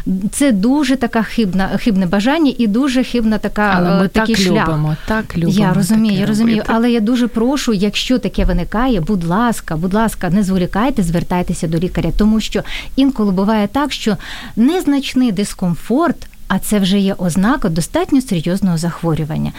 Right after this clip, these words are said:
Speaker 1: І це може встановити тільки лікар.
Speaker 2: Ну, от ви знаєте, готуючись до ефіру, я дізналася про те, що пітливість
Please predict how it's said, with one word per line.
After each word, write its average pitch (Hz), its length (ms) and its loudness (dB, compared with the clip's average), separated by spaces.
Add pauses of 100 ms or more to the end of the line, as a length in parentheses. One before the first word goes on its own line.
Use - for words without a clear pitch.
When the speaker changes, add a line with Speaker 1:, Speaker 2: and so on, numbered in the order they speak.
(140)
Speaker 1:
І 175 60 -6
це 254 160 2
може 269 200 2
встановити 165 480 -2
тільки 156 380 -8
лікар. - 340 -10 (360)
Speaker 2:
Ну, 208 80 2
от - 140 -2
ви 208 60 0
знаєте, 277 300 2
готуючись 202 520 0
до 196 100 0
ефіру, 247 420 0
я 185 280 0 (300)
дізналася 156 760 -2
про 147 160 -2
те, 277 160 0
що - 180 -4
пітливість 180 840 -2